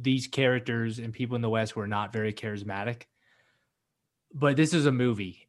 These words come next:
and these characters are not very charismatic. I mean, Kevin Costner is playing Wyatt Earp as this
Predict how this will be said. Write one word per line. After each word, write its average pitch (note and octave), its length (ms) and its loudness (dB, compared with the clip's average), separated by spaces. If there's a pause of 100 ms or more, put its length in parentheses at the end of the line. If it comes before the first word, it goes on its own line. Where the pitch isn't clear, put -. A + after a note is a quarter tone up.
and A#2 180 -4
these D3 200 4
characters C3+ 580 2
are A2 100 0
not A2 360 0
very G#2+ 180 0
charismatic. G2 840 -6 (100)
I A#2 60 0
mean, A2 280 -4 (1600)
Kevin F3+ 300 4
Costner D3+ 460 6
is A#2+ 120 -2
playing D#3+ 640 4
Wyatt C3 280 8
Earp A#2+ 200 4
as A2+ 120 0
this A#2 260 -4